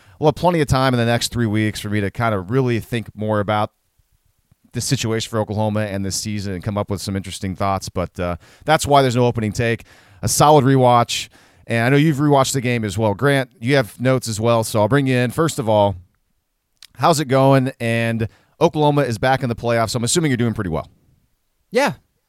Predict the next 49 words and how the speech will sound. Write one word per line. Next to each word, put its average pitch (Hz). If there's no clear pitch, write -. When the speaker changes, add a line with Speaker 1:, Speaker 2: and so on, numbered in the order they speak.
Speaker 2:
it's -
a 170
happy 170
day, 196
of 120
course. 185
And 143
I, 151
and 147
I 165
think, 180
um, 151
with 156
the 151
reveal 156
this 165
morning 170
that 151
they're 151
in 151
the 131
playoff, 160
and 214
really 165
we 151
knew 147
that 127
after, 127
uh, 117
after 143
Georgia 131
lost 117
last 123
night. 113
Basically, 160
what, 127
like, 131
at 127
halftime 143
of 139
that 139
game 139
yesterday 139
when 135
it 123
looked 120
like 127
Georgia 127
was 110